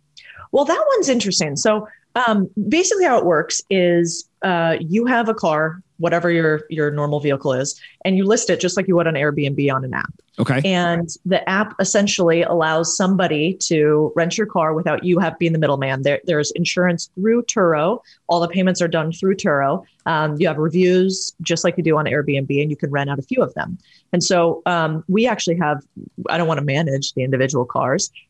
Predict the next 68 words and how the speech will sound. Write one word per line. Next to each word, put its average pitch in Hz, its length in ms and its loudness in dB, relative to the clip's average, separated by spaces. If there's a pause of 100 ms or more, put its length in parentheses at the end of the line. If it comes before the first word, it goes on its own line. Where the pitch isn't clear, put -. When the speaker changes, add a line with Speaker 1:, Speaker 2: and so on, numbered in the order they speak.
Speaker 1:
but 165 120 0
what 170 180 2
we've 160 140 -2
done 220 260 2
is 165 100 -2
just 165 160 -2
reached 165 300 -2
out 160 180 -2
to - 120 -4
other 160 140 0
people 160 440 0
when 151 180 -2
we've 185 220 2
rented 151 600 -4
in 143 160 -4
locations 135 640 -2
and 156 140 -4
said, 151 280 -2 (120)
and 151 100 -2
if 139 140 -6
it - 20 -4
was 139 140 -2
a 151 40 -4
good 151 220 0
service, 202 400 0
basically 143 380 -4
just 151 180 -6
said, 160 160 0
"Hey, 165 240 0
you 139 120 -4
wanna 147 180 -2
rent 147 200 -2
out 156 120 0
a 147 60 -4
couple 147 220 -4
of 143 120 -4
our 135 80 -2
cars 233 400 -2 (360)
and 165 360 0
just 160 140 -8
take - 120 -2
care 175 160 0
of 170 80 0
it 170 80 0
when 165 100 -2
we're 156 60 0
not 156 160 -2
there?" 226 260 0
And 165 120 0
then 202 80 2
the 175 80 2
cool 339 180 2
part 151 240 0
is 147 240 0 (280)
when 185 200 2
we 185 100 2
come 185 200 0
into 160 120 0
town, 220 260 0
we're 165 80 2
like, 151 200 0 (240)
"Drop 190 180 -2
the 214 60 -4
car 190 160 0
off 160 120 -4
the 151 80 2
airport. - 440 -2
Like, 139 160 -2